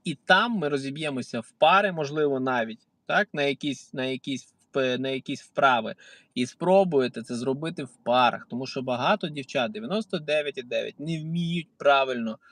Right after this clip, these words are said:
хлопцю, і так само хлопці не вміють правильно донести партнеру, е, ні свої кордони, ні свої цінності, ні те, що хочеться хоча б спитати, ну, <laughs> поговорити.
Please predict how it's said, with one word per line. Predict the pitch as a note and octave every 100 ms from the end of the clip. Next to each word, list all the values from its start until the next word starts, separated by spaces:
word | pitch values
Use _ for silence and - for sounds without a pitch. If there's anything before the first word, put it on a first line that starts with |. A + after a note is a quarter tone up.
| _ _
хлопцю, | - - D3 F3 - G3+ -
і |
так | F3 G3
само | D#3 C#3+ B2+
хлопці | C3+ A#2 - C#3
не | D3
вміють | D3 D#3+ F3+
правильно | - E3 D#3+ E3 E3+ F3 -
донести | C#3 B2 B2 C#3+ - C3
партнеру, | - - - C3+ F3 F3+ - _ _ -
е, | C3 B2 A#2+ _
ні | E3 F3+ A#3+
свої | - A3+ A3
кордони, | - G3 G#3 C#3 C#3 C#3
ні | C#3 F#3
свої | - E3 E3+ F3 F3 E3+ - - _
цінності, | - D3 D3 C#3+ C#3 - C#3+ C#3+
ні | D#3+ F#3+
те, | - E3 F#3
що | - E3+
хочеться | - E3+ D#3+ D#3+ -
хоча | - D#3 D#3+
б | -
спитати, | - D#3 D#3 D#3 E3 D#3 D#3
ну, | D#3+ D3+ C3+
<laughs> | D3 -
поговорити. | - D#3+ D#3 D#3 C3 B2+ - B2